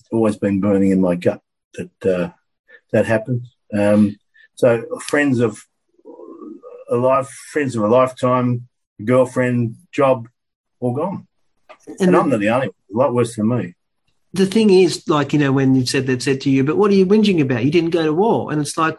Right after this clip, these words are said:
Speaker 2: "Well, but I didn't turn up here because I wanted to. The, the government
Speaker 1: <laughs>
Speaker 2: made us do it. So
Speaker 1: Yeah.
Speaker 2: now that it's all over, how about you put your hand in your pocket and say, 'Here you go'?" Like, it's,
Speaker 1: Right, uh,
Speaker 2: it's
Speaker 1: at least
Speaker 2: just
Speaker 1: give us a brochure that says,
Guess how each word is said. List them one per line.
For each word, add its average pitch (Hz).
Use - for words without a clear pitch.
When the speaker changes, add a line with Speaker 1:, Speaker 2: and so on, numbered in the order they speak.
Speaker 2:
"Well, 196
but 202
I 202
didn't 233
turn 196
up 196
here 190
because 165
I 160
wanted 208
to. 123
The, 190
the 196
government 220
Speaker 1:
<laughs> -
Speaker 2:
made 220
us 196
do 165
it. 165
So 190
Speaker 1:
Yeah. 160
Speaker 2:
now 226
that 202
it's 196
all 196
over, 214
how 190
about 202
you 190
put 208
your 202
hand 240
in 214
your 175
pocket 202
and 175
say, 190
'Here 208
you 226
go'?" 294
Like, 175
it's, 185
Speaker 1:
Right, 175
uh, 180
Speaker 2:
it's 208
Speaker 1:
at 202
least 220
Speaker 2:
just -
Speaker 1:
give 220
us -
a 151
brochure 160
that 143
says, 151